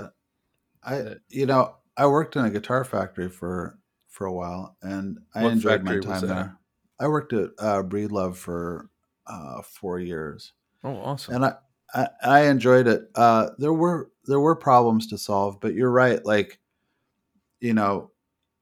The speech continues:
Speaker 1: you could sit down and nail out a set of procedures, and maybe those procedures needed to be tweaked.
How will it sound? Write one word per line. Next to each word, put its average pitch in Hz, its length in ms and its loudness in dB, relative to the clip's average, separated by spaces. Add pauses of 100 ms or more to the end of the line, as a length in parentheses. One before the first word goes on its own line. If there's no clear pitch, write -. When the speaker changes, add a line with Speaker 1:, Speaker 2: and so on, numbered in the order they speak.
(120)
Speaker 1:
you 120 180 -2
could 113 180 -2
sit 120 380 0
down 110 420 4
and 104 200 -6
nail 101 280 -2
out 95 160 0
a 90 60 -6
set 98 220 -6
of 92 100 -10
procedures, 90 840 -10
and 113 120 2
maybe 123 320 6
those 110 340 0
procedures 110 580 -4
needed 101 280 -4
to 87 60 -8
be 85 140 -10
tweaked. 107 540 -8